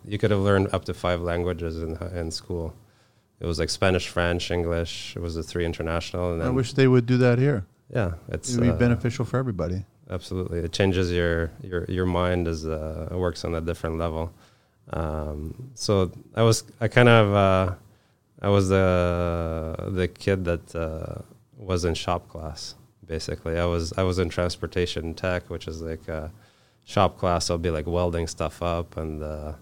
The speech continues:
Speaker 2: But the tables were
Speaker 1: uh,
Speaker 2: always shorter than they needed to be. They could have been a little bit taller, right? Six or seven inches taller.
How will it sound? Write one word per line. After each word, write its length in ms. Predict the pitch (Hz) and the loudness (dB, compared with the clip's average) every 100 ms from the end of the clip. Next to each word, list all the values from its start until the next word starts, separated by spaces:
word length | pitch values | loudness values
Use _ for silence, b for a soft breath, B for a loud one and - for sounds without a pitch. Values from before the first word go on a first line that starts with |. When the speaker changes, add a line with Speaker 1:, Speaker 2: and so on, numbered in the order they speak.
| - | -8
Speaker 2:
But 80 | 113 | -6
the 60 | 107 | -2
tables 340 | 113 107 101 | 2 2 4
were 80 | 90 | 4
Speaker 1:
uh, 60 | 92 | 4
Speaker 2:
always 220 | 92 87 | 2 0
shorter 340 | - 101 95 | 0 0 0
than 320 | 87 87 85 87 _ _ b b b b _ _ - | 0 -2 -4 -10 _ _ b b b b _ _ -6
they 100 | 98 | -2
needed 280 | 98 104 98 | 0 0 -2
to 80 | - | -6
be. 240 | 92 92 - | -6 -8 -6
They 100 | 101 | -4
could 140 | 101 | -2
have 80 | 98 | 0
been 100 | 90 | 0
a 60 | 87 | 0
little 160 | 85 | 0
bit 100 | 82 | -2
taller, 300 | - 87 85 | 0 0 0
right? 240 | 85 92 104 | -2 -4 -4
Six 300 | - 90 - | -6 -6 -6
or 40 | |
seven 280 | 90 92 87 | -4 -4 -2
inches 240 | 87 - 90 | -4 -6 -6
taller. 380 | 92 101 110 | -2 0 -2